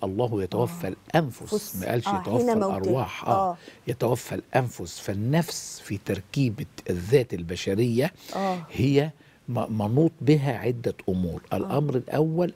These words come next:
Speaker 1: أنه يقع عليها العذاب ويقع عليها النعيم، هي اللي بتشعر بالنعمة وهي اللي بتشعر بالعذاب.
Speaker 2: آه.
Speaker 1: في الحياة الدنيا النفس هي اللي عندها شعور بالحزن أو بالكآبة، وهي اللي عندها شعور بالسعادة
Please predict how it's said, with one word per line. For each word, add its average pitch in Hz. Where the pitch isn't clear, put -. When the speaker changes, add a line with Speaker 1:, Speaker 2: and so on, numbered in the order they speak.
Speaker 1:
أنه 113
يقع 135
عليها 113
العذاب 107
ويقع 101
عليها 107
النعيم، 120
هي 120
اللي 101
بتشعر 95
بالنعمة 120
وهي 113
اللي 98
بتشعر 110
بالعذاب. 101
Speaker 2:
آه. 202
Speaker 1:
في 180
الحياة 110
الدنيا 117
النفس 117
هي 131
اللي 120
عندها 110
شعور 110
بالحزن 113
أو 101
بالكآبة، 127
وهي 117
اللي 101
عندها 101
شعور 104
بالسعادة 120